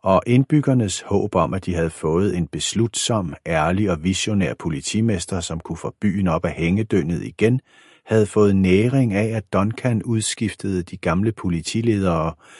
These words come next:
med sine egne håndplukkede mænd og kvinder.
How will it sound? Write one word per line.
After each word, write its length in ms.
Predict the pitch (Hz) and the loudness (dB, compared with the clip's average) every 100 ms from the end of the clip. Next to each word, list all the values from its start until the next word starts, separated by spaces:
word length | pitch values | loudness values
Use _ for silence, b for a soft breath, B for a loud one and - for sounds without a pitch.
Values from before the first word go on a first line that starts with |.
| B | B
med 120 | - 98 | 0 0
sine 300 | - 87 90 | 2 0 0
egne 500 | 82 90 101 131 127 | 0 0 2 2 0
håndplukkede 680 | 82 85 - 92 78 71 65 | 0 -2 0 -2 -2 -6 -2
mænd 260 | 101 95 - _ _ | -2 -2 -8 _ _
og 140 | - | -10
kvinder. 360 | - 82 71 | -6 -6 -6